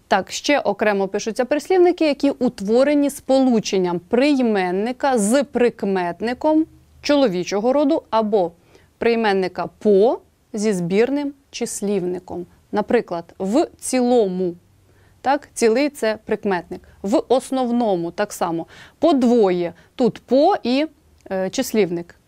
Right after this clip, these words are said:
Окремо пишемо по, десятеро. Знову ж таки, по і числівник. Пишемо окремо.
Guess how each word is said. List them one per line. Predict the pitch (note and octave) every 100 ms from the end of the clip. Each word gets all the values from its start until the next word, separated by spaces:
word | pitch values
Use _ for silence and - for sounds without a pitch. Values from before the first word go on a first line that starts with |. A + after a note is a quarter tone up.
| _ -
Окремо | A3 B3+ G#3 F#3
пишемо | F#3 - F3+
по, | E3+ C4 D#4+ F4 G3
десятеро. | F#3 A3 F#3+ G3 F#3 F3+ F#3
Знову | G#3+ G3
ж | -
таки, | F#3 - F#3 -
по | C4 D#4+
і | A3 A3
числівник. | A3 - F#3 F3 F3
Пишемо | - G#3+ A3+ G#3
окремо. | G3 F#3+ F#3 F#3